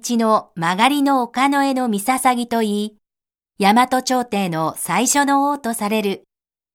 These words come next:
第十代崇神天皇の陵墓です。安どん山古墳とも呼ばれ、天理市を代表する古墳の一つです。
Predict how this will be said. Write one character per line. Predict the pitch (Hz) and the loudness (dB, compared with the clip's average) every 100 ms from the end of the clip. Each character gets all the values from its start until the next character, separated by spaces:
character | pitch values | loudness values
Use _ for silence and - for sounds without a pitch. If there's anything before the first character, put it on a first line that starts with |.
| - | 0
第 | 202 285 254 | 4 4 2
十 | 175 254 262 | -2 -2 0
代 | 175 156 139 _ _ _ | -2 -4 -6 _ _ _
崇 | - 262 277 | -4 -2 2
神 | 285 262 | 2 2
天 | 220 247 285 | 0 0 0
皇 | 285 262 | 0 0
の | 170 135 | -4 -4
陵 | 175 254 208 | 2 2 2
墓 | 175 | -4
で | 151 247 | -6 -8
す。 | - _ _ _ _ _ _ _ _ _ _ _ - | -14 _ _ _ _ _ _ _ _ _ _ _ 2
安 | 226 285 | 2 2
ど | 302 | 0
ん | 302 | 0
山 | 285 277 285 | 2 0 0
古 | 285 | -2
墳 | 277 254 240 | 0 -2 -2
と | 226 | -2
も | 214 | -2
呼 | 202 | 0
ば | 214 220 | 0 0
れ、 | 208 214 _ _ _ _ _ - | -2 -6 _ _ _ _ _ 0
天 | 240 254 | 2 2
理 | 269 | 0
市 | - 202 | -2 -2
を | 165 | 0
代 | 165 254 277 | 0 0 0
表 | 285 | -2
す | 285 262 | -2 -2
る | 254 - - | -2 -2 -6
古 | 156 | -8
墳 | 139 233 277 | 0 2 4
の | 277 | 2
一 | 277 240 262 | 0 -4 -4
つ | 170 | -4
で | 156 | -8
す。 | - | -8